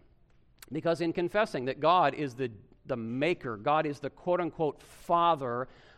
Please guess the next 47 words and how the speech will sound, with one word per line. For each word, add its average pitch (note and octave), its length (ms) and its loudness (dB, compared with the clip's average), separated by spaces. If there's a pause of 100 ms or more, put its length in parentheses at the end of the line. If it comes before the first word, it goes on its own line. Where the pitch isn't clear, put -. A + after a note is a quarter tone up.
of D3 160 -2
all A3+ 240 6
things, C3+ 380 -2
he E3+ 120 -4
brings F#3 420 0
all G3 180 4
things E3 260 -4
forth. B2 560 -10 (1160)
Notice A3 300 0
that G3 100 -8
we F#3+ 80 2
are F3+ 80 0
also B3 340 0
confessing, D3 760 -6 (1040)
this F#3+ 160 -2
is F3+ 80 -10
so A#3+ 320 -2
important, C#3 440 -2 (680)
and C#3+ 140 -6
for D#3+ 60 -6
you A#3+ 100 0
younger B3 400 2
folks, C3+ 260 0
I D#3+ 60 2
want F#3 180 0
to - 60 -14
try G3 100 0
to, F3+ 120 0 (140)
you F#3 120 -6
know, C#3 140 0
emphasize G3 520 -2
this E3 140 -6
'cause D#3 80 0
I - 20 0
think B3 160 -6
this B3 80 -14
will A#3+ 80 -2
encourage F3+ 480 -2
you. E2+ 180 -12 (120)
We, E3 160 -6
when F3+ 180 -2
we D4+ 140 2
say A3+ 280 0
God F#3+ 400 2
is F3 140 0
the D3 160 -2
maker, D3+ 720 0